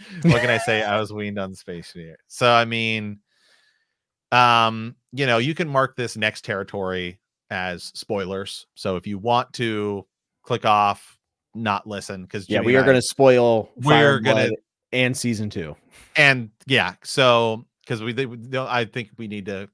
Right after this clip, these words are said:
Speaker 1: go into spoiler territory, but I do wanna give people a chance. We are gonna talk about spoilers for a second. Mute, whatever you wanna do. Um,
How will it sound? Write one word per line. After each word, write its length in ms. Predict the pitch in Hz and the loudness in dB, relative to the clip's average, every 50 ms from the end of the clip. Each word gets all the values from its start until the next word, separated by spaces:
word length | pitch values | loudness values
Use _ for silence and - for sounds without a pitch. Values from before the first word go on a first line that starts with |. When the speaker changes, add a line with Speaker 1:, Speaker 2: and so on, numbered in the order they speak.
| - 104 | -18 -14
Speaker 1:
go 200 | 101 101 95 92 | -12 -12 -10 -12
into 240 | 95 90 85 - 90 | -12 -14 -16 -16 -16
spoiler 440 | - - 101 95 90 87 90 87 | -14 -12 -10 -10 -10 -10 -12 -12
territory, 400 | - - 95 85 90 - - 92 | -12 -12 -12 -12 -12 -12 -12 -8
but 120 | 90 110 113 | -2 0 0
I 40 | 117 | 0
do 100 | 127 139 | 2 0
wanna 140 | 139 127 | 0 0
give 160 | 117 127 123 - | 0 -2 -2 -2
people 280 | 131 123 120 131 131 131 | -2 -4 -2 0 2 2
a 40 | 123 | 2
chance. 480 | - - 117 107 107 104 104 - - - _ - | 2 0 -6 -6 -6 -8 -10 -10 -14 -16 _ -12
We 80 | 104 98 | -12 -10
are 80 | 95 | -10
gonna 160 | 98 98 95 90 | -10 -10 -12 -12
talk 240 | - - 98 98 | -10 -8 -8 -8
about 180 | - - 104 - | -8 -10 -12 -10
spoilers 400 | - - 107 95 95 92 92 90 | -10 -8 -8 -8 -8 -8 -10 -12
for 180 | - 95 87 90 | -14 -14 -14 -14
a 40 | |
second. 340 | - - 90 85 - 95 92 - _ _ _ _ _ _ _ _ _ _ _ _ _ - | -12 -12 -12 -12 -12 -14 -18 -20 _ _ _ _ _ _ _ _ _ _ _ _ _ -12
Mute, 280 | 104 110 110 107 107 101 | -6 -4 -2 -2 -2 -4
whatever 240 | 104 98 98 95 101 | -6 -6 -4 -4 -4
you 40 | 95 | -6
wanna 120 | 92 92 87 | -8 -8 -10
do. 1200 | 82 80 82 - _ _ _ _ _ _ _ _ _ _ _ _ _ _ _ _ _ _ - 143 | -10 -12 -14 -14 _ _ _ _ _ _ _ _ _ _ _ _ _ _ _ _ _ _ 0 4
Um, 520 | 151 147 147 143 143 143 139 139 139 139 | 6 6 6 6 6 4 2 0 -6 -10